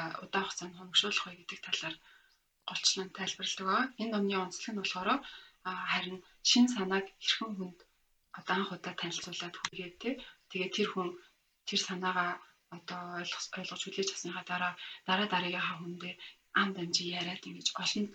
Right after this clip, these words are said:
э, халдвар төвчин шиг хурдан тарх-, тархуулах бай гэдэг тэр,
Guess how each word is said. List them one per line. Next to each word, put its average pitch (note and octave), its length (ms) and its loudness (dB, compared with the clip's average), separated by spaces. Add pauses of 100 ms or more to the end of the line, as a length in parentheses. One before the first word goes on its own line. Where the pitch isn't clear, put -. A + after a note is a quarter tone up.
(120)
э, - 240 -10 (160)
халдвар - 380 6
төвчин - 320 4
шиг - 160 8
хурдан - 340 0
тарх-, - 320 2
тархуулах - 480 2
бай E3+ 140 -4 (440)
гэдэг A#3+ 320 4
тэр, F#3 120 2